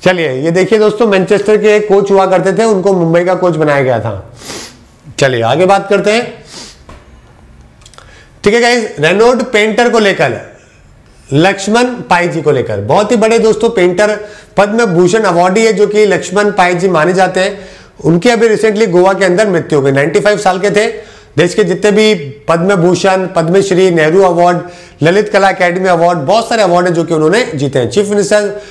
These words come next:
प्रमोद सावंत जी ने भी दोस्तों वहाँ पे इनकी डेथ के ऊपर जो है वो, आ, कंडो-, condolence है जो कि यहाँ पे जारी करी है।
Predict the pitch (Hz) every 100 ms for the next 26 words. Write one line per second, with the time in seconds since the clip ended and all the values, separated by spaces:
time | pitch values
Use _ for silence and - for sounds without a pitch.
0 | - - 165 185 202 165 170 180 180 180
1 | 170 175 - 196 196 - - - - -
2 | 135 143 151 170 165 165 165 160 156 170
3 | 151 160 156 156 156 175 233 - - -
4 | - _ 139 147 147 147 156 160 139 135
5 | 143 147 151 170 165 170 151 - 147 -
6 | 214 220 139 127 123 120 107 104